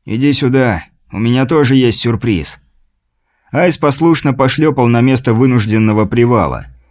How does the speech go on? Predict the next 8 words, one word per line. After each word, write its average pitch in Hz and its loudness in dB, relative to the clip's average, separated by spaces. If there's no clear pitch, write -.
Бережно 135 0
и 120 -4
аккуратно 120 0
лейтенант 139 0
синдиката 127 -2
вытащил 113 -2
из-за 107 -4
пазухи 104 -4